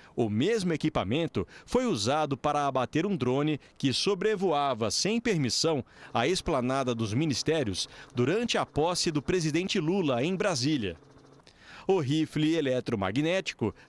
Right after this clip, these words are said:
também é usado pela Ucrânia na guerra contra a Rússia.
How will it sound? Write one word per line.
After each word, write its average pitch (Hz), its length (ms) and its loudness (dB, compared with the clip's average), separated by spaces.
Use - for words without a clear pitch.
também 185 420 0
é 190 60 0
usado 120 460 0
pela 233 260 0
Ucrânia 170 600 0
na 240 160 0
guerra 131 420 0
contra 120 600 -2
a 175 80 0
Rússia. 127 600 -2